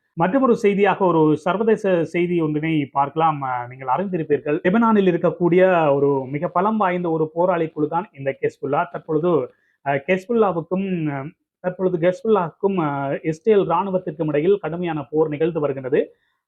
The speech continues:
ஆ, குறிப்பாக பார்த்தீர்களாக இருந்தால் பாலஸ்தீனத்தின் காசா பகுதியில் இஸ்ரேல் இராணுவம் மேற்கொண்ட போரின் தொடர்ச்சியாக, ஆ, கெஸ்புல்லா போராளிகளுக்கும்,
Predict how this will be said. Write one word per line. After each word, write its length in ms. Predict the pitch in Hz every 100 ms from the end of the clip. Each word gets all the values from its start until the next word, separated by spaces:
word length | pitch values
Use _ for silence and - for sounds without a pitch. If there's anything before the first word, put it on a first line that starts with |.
| -
ஆ, 100 | 151
குறிப்பாக 380 | 190 202 196 185
பார்த்தீர்களாக 580 | 165 160 175 160 156
இருந்தால் 300 | 156 151 160
பாலஸ்தீனத்தின் 720 | 147 156 185 - 160 165 165 165
காசா 300 | 160 170 202 185
பகுதியில் 480 | 156 143 143 170 -
இஸ்ரேல் 580 | 156 151 185 175 156 143
இராணுவம் 420 | 143 156 151 151
மேற்கொண்ட 500 | 147 151 156 151 139
போரின் 340 | 180 196 196 180
தொடர்ச்சியாக, 760 | - 220 226 214 147 151 240 - _ _ -
ஆ, 120 | 160
கெஸ்புல்லா 540 | 156 185 185 240 233 185
போராளிகளுக்கும், 800 | 185 208 196 185 170 175 180